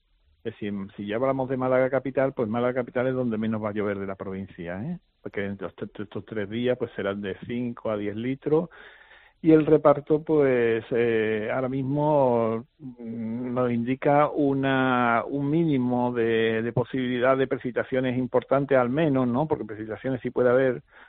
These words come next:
algunas, eh, en la tarde, desde las dos de la tarde hasta las dos de la madrugada del sábado, que es, digamos, el que afecta a, a la magna, ¿no?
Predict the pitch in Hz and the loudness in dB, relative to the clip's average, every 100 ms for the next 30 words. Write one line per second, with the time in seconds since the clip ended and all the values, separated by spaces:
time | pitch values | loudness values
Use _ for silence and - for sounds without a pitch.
0 | - 123 123 151 139 143 156 - - - | -4 0 4 4 2 0 -4 -16 -20 -8
1 | 120 123 117 110 110 110 117 120 120 123 | 0 4 4 2 0 0 -2 0 0 2
2 | 120 117 107 113 117 113 110 131 127 120 | 2 2 0 -2 -2 0 2 2 4 2
3 | 113 127 143 - 110 107 110 110 110 107 | 2 0 0 -2 -2 -2 -2 -4 -4 -4
4 | 101 101 101 98 95 107 110 107 117 104 | -4 -4 -4 -6 -6 -2 -2 -2 -6 -10
5 | 101 - - 107 104 104 101 104 - - | -10 -16 -16 -10 -6 -6 -6 -10 -10 -12
6 | - 101 101 - - - 95 95 82 85 | -6 -4 -4 -6 -10 -10 -8 -8 -10 -12
7 | 76 82 - - 101 101 95 85 98 87 | -14 -16 -20 -14 -8 -6 -6 -8 -10 -8
8 | 117 196 | -4 -6